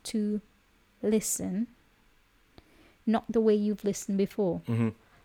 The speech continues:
Speaker 1: Learning questions, how you question people,
Speaker 2: Yeah.
Speaker 1: so that the question isn't offensive.
Speaker 2: Yeah.
Speaker 1: It doesn't push people away.
Speaker 2: Yeah.
Speaker 1: You know? But if all you can do for the time being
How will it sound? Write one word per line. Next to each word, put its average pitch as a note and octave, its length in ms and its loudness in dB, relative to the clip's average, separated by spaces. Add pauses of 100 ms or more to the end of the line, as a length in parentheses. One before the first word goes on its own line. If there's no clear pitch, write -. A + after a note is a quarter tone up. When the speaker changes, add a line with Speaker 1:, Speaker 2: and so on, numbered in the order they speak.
Speaker 1:
Learning G#3+ 400 2 (1120)
questions, F3+ 680 2
how G#3+ 280 0
you G#3+ 160 0
question F#3 520 -2
people, F3+ 500 -6 (180)
Speaker 2:
Yeah. A2+ 160 4
Speaker 1:
so - 60 2
that F#3+ 260 2
the G#3 80 -2
question - 400 -2
isn't G3 240 0
offensive. F3+ 760 -2
Speaker 2:
Yeah. A2 220 4 (120)
Speaker 1:
It G#3+ 80 -2
doesn't G3+ 260 0
push - 420 -2
people F#3 380 -4
away. F3 420 0
Speaker 2:
Yeah. A2+ 240 2 (520)
Speaker 1:
You G3 120 -2
know? F#3+ 260 0 (520)
But - 120 2
if C4 180 6
all B3+ 140 8
you B3 140 4
can A#3+ 160 2
do A#3+ 120 4
for A3 140 -2
the A3 100 0
time A3 300 0
being G3+ 300 2